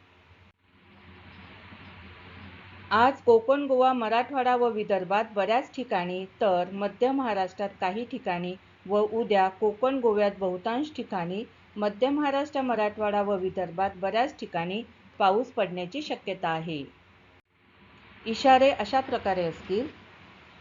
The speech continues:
आज दिनांक चोवीस मेला कोकणातील रत्नागिरी व सिंधुदुर्गमध्ये, मध्य महाराष्ट्रातील कोल्हापूर व सातारा जिल्ह्यातील घाट विभागात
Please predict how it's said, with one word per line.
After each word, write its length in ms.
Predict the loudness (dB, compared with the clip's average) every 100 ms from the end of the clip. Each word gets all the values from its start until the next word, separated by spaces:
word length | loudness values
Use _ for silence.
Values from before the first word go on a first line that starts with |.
| -4 2
आज 240 | 2 2
दिनांक 400 | -2 -2 -2 0
चोवीस 540 | 0 2 2 0 -4 -4
मेला 460 | -2 0 2 2 0 -8 -10 2
कोकणातील 720 | 2 4 0 0 -2 -4 -4 -6 -4
रत्नागिरी 640 | -2 0 -2 0 0 0
व 120 | 0
सिंधुदुर्गमध्ये, 1080 | -6 -4 0 0 2 -2 -2 -4 -2 -2 -2 -6 -20 -8
मध्य 380 | -2 0 2 2
महाराष्ट्रातील 840 | 2 0 2 0 0 -4 -4 -8 -4 0
कोल्हापूर 560 | 2 2 2 2 0
व 160 | 0 0
सातारा 560 | 0 -2 0 2 2
जिल्ह्यातील 640 | 2 -2 -2 -2 -2 -6 -4
घाट 360 | -2 -2 -2
विभागात 460 | -2 0 2 2